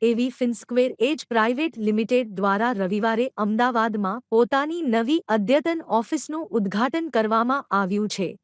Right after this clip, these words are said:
બે હજાર ચોરસ ફૂટમાં ફેલાયેલી અલ્ટ્રામોડર્ન ઓફિસ ફિનસ્ક્વેર એજના ફિઝિકલ એક્સપેન્શનમાં માત્ર એક મહત્વપૂર્ણ માઇલસ્ટોન નથી, પણ પોતાના ગ્રાહકોને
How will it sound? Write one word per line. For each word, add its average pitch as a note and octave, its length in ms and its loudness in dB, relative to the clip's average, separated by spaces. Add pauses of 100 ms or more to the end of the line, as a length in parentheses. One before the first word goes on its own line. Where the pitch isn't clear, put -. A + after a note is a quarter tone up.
(200)
બે D#4+ 200 2
હજાર E4+ 440 2
ચોરસ C#4 560 2
ફૂટમાં B3+ 420 0
ફેલાયેલી A#3 760 0
અલ્ટ્રામોડર્ન C4 840 0
ઓફિસ A#3 460 -2
ફિનસ્ક્વેર A#3 580 0
એજના A#3+ 440 2
ફિઝિકલ B3 560 -2 (100)
એક્સપેન્શનમાં B3 920 0
માત્ર G3+ 400 0 (100)
એક C#4 220 -4
મહત્વપૂર્ણ B3+ 760 -2
માઇલસ્ટોન A3+ 680 0
નથી, A#3+ 380 -2
પણ C#4 240 -2
પોતાના C4 560 2
ગ્રાહકોને B3+ 760 0